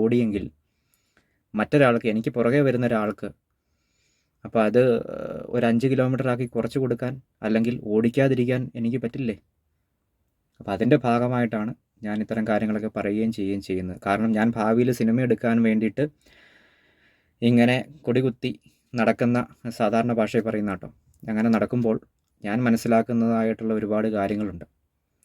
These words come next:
അപ്പോൾ അത് പ്രയോജനപ്പെടുന്ന, ആർക്കെങ്കിലും പ്രയോജനപ്പെടുന്നെങ്കിൽ പെടട്ടെ എന്ന് കരുതിയിട്ടാണ് ഞാനീ പറയുന്നത്. ഇങ്ങനെ മറ്റ് ഒരുപാട് ആളുകൾ അവരുടെ എക്സ്പീരിയൻസ് വെച്ച്, ആ, ഇങ്ങനെ, ആ, അവരുടെ എക്സ്പീരിയൻസ്,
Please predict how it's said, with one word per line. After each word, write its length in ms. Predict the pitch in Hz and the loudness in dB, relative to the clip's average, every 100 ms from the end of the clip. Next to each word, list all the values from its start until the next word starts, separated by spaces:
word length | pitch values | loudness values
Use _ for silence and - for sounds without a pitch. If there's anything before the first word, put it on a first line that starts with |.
| _ _ - | _ _ -12
അപ്പോൾ 140 | - 107 | -2 0
അത് 100 | 110 135 - _ _ - | 0 -6 -10 _ _ -8
പ്രയോജനപ്പെടുന്ന, 680 | 104 107 113 117 120 113 110 107 | 0 2 4 2 0 -2 -2 -2
ആർക്കെങ്കിലും 400 | 107 120 117 123 | -2 -2 -2 -2
പ്രയോജനപ്പെടുന്നെങ്കിൽ 960 | 113 107 110 113 110 101 107 107 110 147 - _ _ | 0 2 2 0 -2 -6 -2 0 4 4 2 _ _
പെടട്ടെ 340 | 101 110 - 147 _ - | -8 -6 -4 -6 _ -6
എന്ന് 120 | 110 107 | -4 -2
കരുതിയിട്ടാണ് 500 | 104 107 107 95 117 - _ _ _ _ _ - | -2 -2 -2 -4 -4 -8 _ _ _ _ _ -2
ഞാനീ 200 | 117 113 110 | 2 2 2
പറയുന്നത്. 340 | 101 101 95 - 120 | 2 0 -2 -8 -4
ഇങ്ങനെ 200 | 127 139 127 | 0 2 2
മറ്റ് 260 | 113 - 160 127 | 0 -2 -2 0
ഒരുപാട് 540 | 120 135 147 156 165 123 | 4 4 6 4 4 2
ആളുകൾ 280 | 123 127 127 127 _ _ _ _ _ _ _ _ _ _ _ _ _ | 2 0 -2 -6 _ _ _ _ _ _ _ _ _ _ _ _ _
അവരുടെ 300 | 113 113 123 117 | 4 4 6 4
എക്സ്പീരിയൻസ് 540 | - 120 120 123 113 131 | 2 -2 0 0 0 0
വെച്ച്, 260 | 113 - 120 - _ _ | 0 -4 -8 -10 _ _
ആ, 100 | 110 104 104 104 104 107 | -2 0 2 2 2 0
ഇങ്ങനെ, 260 | 110 110 117 - _ _ _ _ - | 0 0 0 -4 _ _ _ _ -16
ആ, 100 | 50 50 50 50 - - - - - - 113 | -12 -10 -8 -8 -6 -6 -6 -6 -6 -2 2
അവരുടെ 220 | 113 117 | 4 2
എക്സ്പീരിയൻസ്, 600 | - 117 113 117 113 127 | 0 0 2 2 0 -4